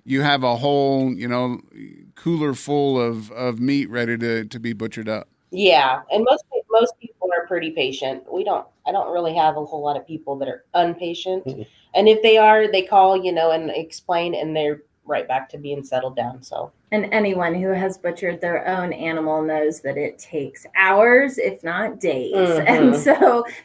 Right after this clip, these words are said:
Speaker 4: the appreciation of someone else kind of taking on a lot of that work is also adds to a lot of the, like, "Oh, no, no, take your time. You guys have it for, <laughs> for longer
Speaker 2: Right,
Speaker 4: than I
Speaker 2: right.
Speaker 4: need. You're good."
Speaker 1: Well, uh, Josh, Jennifer, we appreciate it. And I know that there are a lot of people that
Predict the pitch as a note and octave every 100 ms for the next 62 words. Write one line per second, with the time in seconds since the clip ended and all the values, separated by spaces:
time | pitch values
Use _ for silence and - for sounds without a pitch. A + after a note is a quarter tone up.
0 | - A3+ G3+ A#3+ A3+ G3 F3+ F3+ E3+ C#3+
1 | - D#3+ - E3 E3 D3+ D3+ - - E3
2 | C#3 D#3 F#3 - D#3+ D3+ D#3 D3 C#3+ C#3+
3 | D#3 C#3 C3 C3 D#3 E3 - - - -
4 | _ D#3+ G#3 F3+ C#3+ C#3+ - F3+ D#3+ D3
5 | C#3+ - C#3 C#3 C#3 - E4+ F#4+ F#4 F4+
6 | F4+ F4 B3 - G3 - B3+ B3+ A#3 A3+
7 | B3 G#3+ D#3 D#3+ D#3+ E3 E3+ F3 F#3 F3
8 | _ D#3+ E3 C4 A3+ - G#3+ G3 F3 E3+
9 | E3 D#3+ D3 D3+ D3+ D3+ - G3+ F#3+ F#3
10 | G3 G3 G#3 F#3 E3+ - _ - C#3+ D3+
11 | D#3 C#3 D3 D#3 D3 B2+ D#3+ E3+ - E3+
12 | E3 E3 E3 D3 - D#3 F3+ E3+ E3 F#3
13 | - E3 D3 D#3 D3+ D3+ D#3+ E3 F3 G3+
14 | D#3+ D#3+ D3 D3 D#3 D3 E3+ D#3 E3+ C#3
15 | C#3 C3+